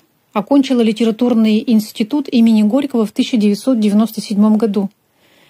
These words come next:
А с девяносто пятого года работает в жанре остросюжетной прозы, издаёт детективные, историко-авантюрные романы.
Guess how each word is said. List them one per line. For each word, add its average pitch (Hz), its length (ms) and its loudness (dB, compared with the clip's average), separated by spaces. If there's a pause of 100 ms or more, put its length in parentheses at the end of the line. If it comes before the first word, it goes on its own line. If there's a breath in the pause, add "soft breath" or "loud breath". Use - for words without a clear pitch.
(220 soft breath)
А 214 100 0
с 208 40 2
девяносто 214 420 0
пятого 277 320 -2
года 247 240 0
работает 214 480 -2
в 208 60 -4
жанре 254 400 0
остросюжетной 208 760 -2
прозы, 262 460 -2 (260 loud breath)
издаёт 220 380 2
детективные, 254 840 0 (280 soft breath)
историко-авантюрные 240 1080 0
романы. 220 480 0